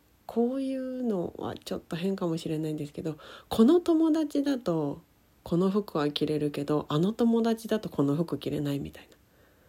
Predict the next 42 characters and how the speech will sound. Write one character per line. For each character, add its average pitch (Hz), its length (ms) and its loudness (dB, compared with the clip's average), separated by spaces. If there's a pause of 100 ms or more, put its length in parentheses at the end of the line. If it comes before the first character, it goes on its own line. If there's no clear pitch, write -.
(340)
な 160 80 4
の 151 60 2
が 135 220 -6 (960)
多 165 100 -2
少 226 360 2
あ 190 100 0
る 220 140 2
と - 180 -12
思 139 220 0
う 143 40 4
ん 143 40 2
で - 100 -6
す - 80 -12
よ - 80 -8
ね。 - 180 -8 (320)
そ - 140 -2
の 196 120 6
グ 196 180 6
ル 294 140 6
ー - 20 4
プ 254 140 0
の 196 120 4
中 165 260 0
に 156 160 0
い 160 60 2
る 165 120 2
自 151 260 2
分 190 520 0
が 185 240 0
と 151 140 -4
い 135 80 -4
う 139 80 -10
か、 - 320 -8 (720)
あ 156 100 -6
の、 147 140 -2
身 160 240 4
だ 294 160 2
し - 160 2
な 294 160 6
み 269 160 0
っ 254 40 -4 (460)
て 185 460 0